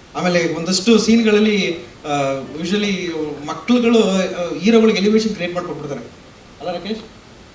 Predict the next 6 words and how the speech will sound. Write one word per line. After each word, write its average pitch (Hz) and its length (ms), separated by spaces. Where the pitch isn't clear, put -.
ಒಂದಷ್ಟು 170 260
ಸೀನಲ್ಲಿ 220 520
ನೀವು 190 280
ನೋಡ್ಬೋದು, 190 580
ನಿಮ್, 202 220
ನಿಮ್ಗೆ 233 600